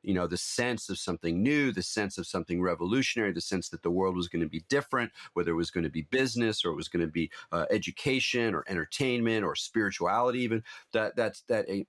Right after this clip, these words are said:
enormous sense of possibility was a kind of haunting, a haunting by religious and apocalyptic patterns that very clearly go back through culture,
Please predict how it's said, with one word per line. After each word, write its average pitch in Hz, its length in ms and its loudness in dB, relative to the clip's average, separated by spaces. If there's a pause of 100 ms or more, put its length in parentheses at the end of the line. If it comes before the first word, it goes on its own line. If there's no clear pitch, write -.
enormous 123 540 4
sense 117 320 0
of 90 200 0 (240)
possibility 110 840 0 (220)
was 120 180 2
a 127 80 2
kind 151 280 0
of 104 100 -4
haunting, 151 540 0 (500)
a 101 60 0
haunting 123 580 2
by 95 360 2 (400)
religious 113 680 2
and 95 80 2
apocalyptic 110 760 0
patterns 87 440 0
that 85 140 -4
very 165 220 0
clearly 117 440 0
go 92 180 2
back 92 400 -2
through 90 300 0 (240)
culture, 95 540 2